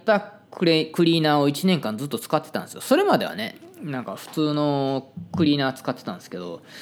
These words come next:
これマルチサーフェスクリーナーじゃなくて、マルチサーフェスサニタイザーなんですね。あのー、アルコールなんですよ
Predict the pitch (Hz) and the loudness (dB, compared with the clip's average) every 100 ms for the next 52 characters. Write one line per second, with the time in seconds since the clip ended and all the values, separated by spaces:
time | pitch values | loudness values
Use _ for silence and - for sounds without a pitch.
0 | - - 180 190 190 180 170 - 160 185 | -20 -8 -2 0 2 2 0 0 2 2
1 | 269 - 262 - 254 247 240 214 - 196 | 2 -2 -4 2 4 4 2 0 2 2
2 | 185 170 - 220 262 196 113 95 95 85 | 4 0 0 2 4 2 0 -2 -8 -10
3 | - 98 104 160 220 - 226 220 208 196 | -10 -8 -2 0 0 -4 -2 2 2 0
4 | 185 180 165 - 196 254 233 269 131 104 | -2 -2 -2 2 2 2 2 2 2 -2
5 | - - - - - - - _ - - | -8 -16 -16 -16 -16 -18 -20 _ -20 -20
6 | - - - _ _ _ _ - _ _ | -20 -20 -20 _ _ _ _ -20 _ _
7 | _ _ _ _ - 139 143 139 131 127 | _ _ _ _ -4 0 0 2 0 2
8 | 127 123 117 117 117 - - 160 214 226 | 2 0 0 0 -2 -4 -2 2 2 0
9 | - - - 240 208 196 185 185 _ _ | -10 -14 2 4 6 2 -2 -8 _ _
10 | _ _ _ _ 127 123 107 - 85 | _ _ _ _ -8 -8 -8 -12 -14